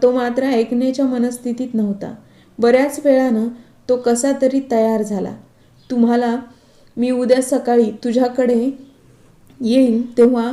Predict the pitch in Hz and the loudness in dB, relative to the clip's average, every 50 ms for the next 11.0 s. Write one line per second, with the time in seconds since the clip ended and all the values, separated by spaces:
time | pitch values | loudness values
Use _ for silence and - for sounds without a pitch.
0 | 269 - - - _ _ _ 262 247 - - 269 262 269 269 294 294 - 277 254 | -8 -10 -12 -20 _ _ _ -10 -8 0 2 2 4 4 2 0 0 0 -2 -2
1 | 240 233 269 269 269 - - 269 247 240 233 233 240 247 240 233 226 214 190 - | 0 0 -2 -4 -4 -2 -2 0 0 0 0 0 0 -2 -2 -4 -4 -4 -4 -6
2 | - - _ _ _ _ _ - 220 220 226 220 - 214 208 208 269 254 240 226 | -10 -18 _ _ _ _ _ -4 -2 -2 -2 0 0 -2 -2 0 -2 -4 -2 -2
3 | 240 214 208 247 247 247 226 226 233 240 269 - 269 262 254 254 233 233 226 226 | -2 -2 0 0 0 0 0 0 0 -2 0 -2 -2 -2 0 -2 -2 0 0 0
4 | 226 233 233 - 233 220 220 240 262 262 - 226 202 202 202 - - - - _ | -2 -4 -4 -4 -4 -2 -2 -2 -2 -2 -4 -6 -6 -6 -8 -10 -18 -20 -10 _
5 | 247 233 247 247 247 240 226 269 254 254 240 226 214 233 254 - - - - 240 | -6 -6 -4 -2 -4 -2 0 -2 -2 -2 -4 -4 -4 -4 -6 -8 -10 -6 -2 -2
6 | 240 254 254 240 233 220 208 208 220 233 - - - _ _ 247 233 233 226 214 | -2 0 -2 -2 -2 -4 -4 -4 -6 -8 -10 -18 -20 _ _ 0 2 2 2 0
7 | 214 214 - 269 254 233 - - 226 202 196 196 - - - _ _ - 220 214 | 0 -2 -8 -8 -8 -8 -10 -8 -8 -6 -6 -8 -12 -20 -20 _ _ -6 -6 0
8 | 220 226 220 208 220 226 226 240 233 226 233 233 - 214 208 214 208 202 208 233 | 0 0 2 4 2 2 2 2 0 -2 -2 -2 0 0 0 0 0 -2 -2 -2
9 | 247 247 262 269 254 220 214 220 214 214 214 214 214 - 202 185 185 185 180 - | -2 -2 -2 -4 -2 -2 -2 -2 -2 -2 -4 -6 -4 -4 -6 -4 -4 -6 -8 -10
10 | - _ _ _ - _ _ _ 233 240 240 240 240 254 247 247 226 208 220 | -14 _ _ _ -20 _ _ _ 0 0 0 2 0 0 0 0 0 -2 -2